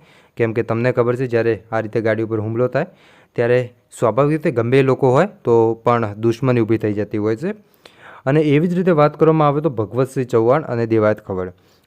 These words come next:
અત્યારે સામ સામે એકબીજાએ ફરિયાદ નોંધાવી છે દેવાયત ખવડે ભગવતસિંહ ચૌહાણ વિરુદ્ધ, જ્યારે ભગવતસિંહ ચૌહાણે દેવાયત ખવડ વિરુદ્ધ, અ, ફરિયાદ નોંધાવી છે. પણ હવે સાહેબ જોવું એ મહત્ત્વનું છે કે શું ખરેખર આની અંદર કોઈ મોટો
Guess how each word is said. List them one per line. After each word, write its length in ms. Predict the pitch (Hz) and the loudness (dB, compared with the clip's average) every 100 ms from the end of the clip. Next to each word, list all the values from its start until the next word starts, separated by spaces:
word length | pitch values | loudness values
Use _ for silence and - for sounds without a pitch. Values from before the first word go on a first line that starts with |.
| - | -10
અત્યારે 300 | 113 120 117 | -4 -2 -2
સામ 280 | - 127 | 0 0
સામે 300 | 127 123 123 | 0 0 0
એકબીજાએ 320 | 120 117 113 120 | 0 -2 0 0
ફરિયાદ 400 | - 110 117 113 | 0 0 0 0
નોંધાવી 380 | 113 117 117 | 0 2 2
છે 200 | 113 120 123 _ _ 113 | -2 -6 -8 _ _ -4
દેવાયત 300 | 113 117 113 | 0 0 0
ખવડે 240 | 113 113 | -4 -4
ભગવતસિંહ 540 | 95 104 123 123 123 | -6 -4 -2 -2 -4
ચૌહાણ 360 | 113 117 117 127 | -2 0 0 -2
વિરુદ્ધ, 320 | 123 117 123 - _ _ _ | -2 -2 -2 -8 _ _ _
જ્યારે 200 | 110 117 | -2 -2
ભગવતસિંહ 500 | 110 113 110 120 123 113 | 0 -4 0 0 0 -2
ચૌહાણે 280 | 113 113 | 0 0
દેવાયત 320 | 107 107 123 - | 0 2 2 2
ખવડ 200 | 117 117 | 0 2
વિરુદ્ધ, 260 | 113 117 110 _ _ _ _ | 0 -2 -6 _ _ _ _
અ, 80 | 117 | -6
ફરિયાદ 400 | - 117 117 117 | -4 0 2 2
નોંધાવી 360 | 113 113 113 110 | 2 0 0 -2
છે. 200 | 120 135 _ _ _ _ _ | -6 -14 _ _ _ _ _
પણ 220 | 147 101 - _ _ _ _ _ - | 2 2 -6 _ _ _ _ _ -10
હવે 160 | 113 | -6
સાહેબ 340 | 143 139 135 143 160 _ _ 101 | 0 2 2 -2 -8 _ _ -4
જોવું 300 | 117 123 135 | 0 4 4
એ 20 | |
મહત્ત્વનું 560 | 113 117 127 139 131 | 4 2 4 2 2
છે 160 | 117 131 | 0 -2
કે 120 | 127 | -2
શું 200 | 120 139 | -4 -4
ખરેખર 420 | - 117 131 139 | -4 -4 -2 -2
આની 200 | 127 120 | -2 -2
અંદર 200 | 127 123 | -2 -2
કોઈ 360 | 123 120 120 120 - _ _ _ _ - | -2 0 0 0 -8 _ _ _ _ -6
મોટો 540 | 113 113 127 123 101 | -4 0 2 2 0